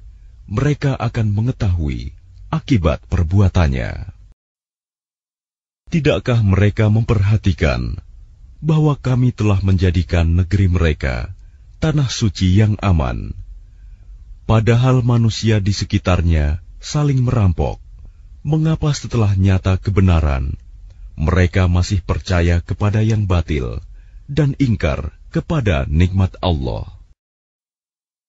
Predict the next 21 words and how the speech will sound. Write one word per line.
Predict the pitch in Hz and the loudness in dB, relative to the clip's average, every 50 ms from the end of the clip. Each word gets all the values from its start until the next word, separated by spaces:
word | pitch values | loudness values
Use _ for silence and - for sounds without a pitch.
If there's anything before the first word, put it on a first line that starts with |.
| _ _ _ _ _ _ - | _ _ _ _ _ _ -8
Dan | - 80 104 110 120 135 135 - | -2 2 2 4 4 2 0 0
siapakah | - 123 120 107 - - - 107 - - 117 110 107 | 0 0 0 0 0 0 -2 -2 0 0 0 0 2
yang | 98 98 104 104 104 101 | 2 2 4 4 4 2
lebih | 104 101 104 101 98 | 2 4 4 2 2
zalim | 80 80 98 90 82 78 73 69 69 73 73 82 - - - - - - - - - 156 | 2 2 2 2 2 2 0 0 -2 -2 -4 -6 -8 -12 -16 -20 -20 -20 -20 -14 -6 -2
daripada | 143 156 147 156 151 - 139 135 127 127 - - - | 0 2 2 2 2 0 0 0 0 0 -2 -2 0
orang | 113 107 - 85 80 76 78 - - - | 0 2 2 2 2 2 0 -2 0 0
yang | 95 95 92 | 2 2 4
mengada-adakan | 92 90 87 85 85 82 82 78 73 - 85 85 85 87 82 - 95 92 92 90 - | 4 2 4 2 2 2 2 0 0 0 -2 0 0 0 0 0 0 0 0 0 0
kebohongan | - 104 92 104 98 92 101 92 87 80 78 73 76 76 | -2 -2 0 0 0 2 2 2 2 2 2 0 0 -2
kepada | - - 101 - 123 120 110 117 - - | -2 -4 -4 -2 -2 -2 -2 -2 -2 -2
Allah, | 107 101 80 71 69 62 62 - - - - - - - - - - - - | -2 -2 0 -2 -2 -4 -4 -6 -8 -12 -18 -20 -20 -20 -20 -20 -20 -12 -4
atau | - 87 90 - - 107 107 110 110 - - | -2 -2 0 0 2 2 2 2 2 0 0
orang | 107 110 110 120 120 123 | 0 0 0 0 0 0
yang | 120 120 120 113 117 | 0 0 0 0 0
mendustakan | 113 110 107 101 98 - - - 92 87 85 - 90 87 87 | 0 0 2 2 0 0 -2 -2 -2 -2 0 0 0 2 2
yang | 87 82 113 120 107 90 | 2 2 2 2 2 0
hak, | 82 87 85 71 62 - - - - - - - - - - - - - - - - - - - - - - | 0 -2 -2 -4 -4 -6 -10 -16 -20 -20 -20 -20 -20 -20 -20 -20 -20 -20 -20 -20 -20 -20 -20 -20 -20 -12 -8
ketika | - 170 - - 156 - - 156 135 117 | -6 -4 -2 -2 -4 -2 0 0 2 4
yang | 107 101 90 80 80 | 4 4 4 4 4
hak | 85 73 71 67 | 2 0 0 -4